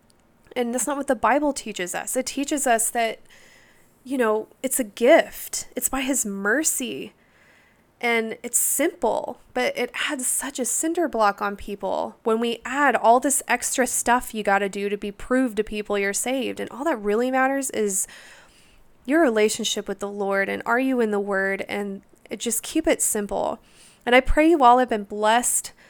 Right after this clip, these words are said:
and encouraged listening to this episode. There is so much to wade through in today's culture with social media, like I said, and just being flooded daily with different opinions. And I pray, above all,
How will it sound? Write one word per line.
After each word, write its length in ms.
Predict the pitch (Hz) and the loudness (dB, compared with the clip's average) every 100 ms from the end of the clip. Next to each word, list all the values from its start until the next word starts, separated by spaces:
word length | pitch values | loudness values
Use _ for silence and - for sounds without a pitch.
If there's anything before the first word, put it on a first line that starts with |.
| - - - | -20 -20 -10
and 120 | 226 | -4
encouraged 520 | 214 - - 254 240 214 | -4 -4 0 4 4 2
listening 420 | 214 - 214 214 | 0 0 0 -2
to 80 | 226 | -2
this 160 | 202 | -2
episode. 480 | - 202 214 - 226 | -2 -2 0 0 2
There 120 | 247 | 4
is 100 | 269 | 4
so 280 | - - 240 | 4 4 4
much 260 | 247 269 - | 6 4 2
to 120 | - | -2
wade 300 | 196 190 202 | 0 0 0
through 320 | - 226 226 | -2 0 2
in 80 | 220 | 0
today's 320 | 214 208 202 | -2 0 0
culture 520 | - 208 202 214 208 208 | -2 -4 -4 -2 -2 -2
with 120 | 196 | -4
social 340 | - 208 214 | -4 -4 -6
media, 380 | 196 185 202 202 | -8 -6 -4 -4
like 200 | 196 196 | -4 -6
I 100 | 185 | -6
said, 340 | - 190 190 196 | -4 -2 -2 -2
and 80 | |
just 220 | 196 202 - | -6 -8 -6
being 160 | 262 | -6
flooded 600 | 233 - 220 226 233 190 | -6 -6 0 2 0 -2
daily 600 | - 202 247 233 185 190 208 - - - - | -4 -2 0 0 0 -4 -12 -18 -20 -16 -2
with 200 | 226 - | -2 2
different 300 | 214 247 233 | 2 2 -2
opinions. 760 | 214 - 202 185 - - - - - - - | -2 -4 -6 -8 -10 -6 -6 -6 -14 -20 -6
And 140 | 220 233 | 2 6
I 120 | 240 | 6
pray, 600 | - - 240 247 294 330 _ _ _ _ _ - _ | 4 2 6 6 4 -2 _ _ _ _ _ -20 _
above 300 | 247 226 220 - | 2 4 2 0
all, 540 | 240 233 226 190 - | 4 6 6 4 0